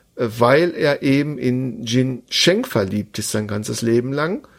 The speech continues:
Und das Ganze läuft dann quasi darauf hinaus, dass wenn also es ein Mensch wert ist, gerettet zu werden, dann ist es ja letztlich doch auch die ganze Menschheit.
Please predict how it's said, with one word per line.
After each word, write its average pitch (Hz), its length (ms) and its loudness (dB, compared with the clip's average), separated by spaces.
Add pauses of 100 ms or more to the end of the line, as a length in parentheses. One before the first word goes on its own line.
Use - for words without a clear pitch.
(520)
Und 135 520 2
das 135 140 2
Ganze 165 300 4
läuft 156 280 2
dann 143 100 -4
quasi 123 300 -2
darauf 127 340 -2
hinaus, 147 540 -2 (380)
dass - 240 -2
wenn 127 180 -2
also 120 500 -2 (120)
es - 280 -6
ein 196 460 2
Mensch 117 460 -6
wert 127 320 2
ist, 92 180 -10
gerettet 120 400 -6
zu 95 220 -12
werden, 98 440 -14 (520)
dann 120 120 -2
ist 135 120 -2
es 139 120 0
ja 147 80 8
letztlich 139 360 2
doch 156 160 2
auch - 180 -6
die 110 140 -6
ganze 92 280 -10
Menschheit. - 580 -12